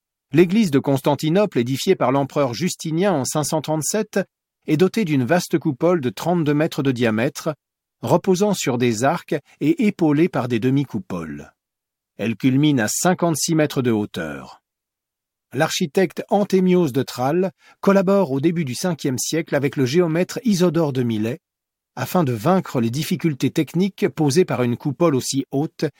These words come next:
et d'un diamètre aussi important. L'architecture carolingienne. Cet art se développe entre le huitième et le dixième siècle environ et est marqué par la personnalité de Charlemagne, du latin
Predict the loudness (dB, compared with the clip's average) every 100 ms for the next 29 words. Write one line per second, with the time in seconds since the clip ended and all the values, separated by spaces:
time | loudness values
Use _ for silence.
0 | -6 0 2 2 2 2 0 -2 -6 -4
1 | -4 -4 -6 -8 -18 -18 _ _ _ _
2 | _ _ _ _ _ _ _ _ _ _
3 | _ _ _ _ _ _ -2 0 0 -2
4 | 0 0 0 0 0 2 0 -2 -6 -10
5 | -12 -18 -20 _ _ _ _ _ _ _
6 | _ _ _ _ _ _ _ -4 2 2
7 | 2 -2 0 0 2 0 0 -8 -4 -4
8 | -2 -4 -6 -4 -2 -2 -6 0 2 4
9 | 0 0 0 0 -4 0 -4 -2 -6 -6
10 | -8 _ _ -20 -4 2 4 4 0 -2
11 | 0 2 2 2 0 -2 0 0 0 0
12 | -2 -2 -2 0 0 0 0 -2 0 -2
13 | 0 -2 0 -4 -4